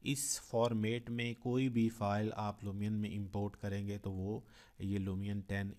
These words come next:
इंपोर्ट करेगा। आप इसमें ईजीली इंपोर्ट कर सकते हैं। तो यहाँ इस फाइल को मैं सिलेक्ट करता हूँ और यहाँ से ओपन का बटन प्रेस करता हूँ, ठीक है। तो मेरे पास ये कहेगा कि आपने इसका नेम क्या देना है,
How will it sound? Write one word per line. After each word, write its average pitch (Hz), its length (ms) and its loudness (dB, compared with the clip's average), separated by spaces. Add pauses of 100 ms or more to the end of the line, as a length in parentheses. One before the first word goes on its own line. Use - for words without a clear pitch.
इंपोर्ट 95 400 -4
करेगा। 95 520 -2
आप 95 340 -4
इसमें 101 380 -4
ईजीली 98 260 -2
इंपोर्ट 92 460 -6
कर 92 140 -6
सकते - 360 -12
हैं। 95 80 -8
तो 107 80 -4
यहाँ 117 260 -2
इस 120 140 -8
फाइल 113 240 -2
को 113 120 -8
मैं 113 100 -4
सिलेक्ट 107 420 -6
करता 107 280 -6
हूँ 110 100 -2
और 101 160 -6
यहाँ 95 240 -4
से - 260 -10
ओपन 104 280 -4
का 92 140 -8
बटन 90 260 -8
प्रेस 87 280 -8
करता - 300 -10
हूँ, 98 140 -10
ठीक 123 200 -10
है। 139 120 -6 (800)
तो 131 320 0
मेरे 117 240 2
पास 123 340 -2
ये 120 460 -4 (100)
कहेगा 107 400 2
कि 107 140 -8
आपने 107 360 -2
इसका 117 240 -4 (340)
नेम 117 460 4
क्या 101 280 0
देना 90 320 -4
है, 85 140 -8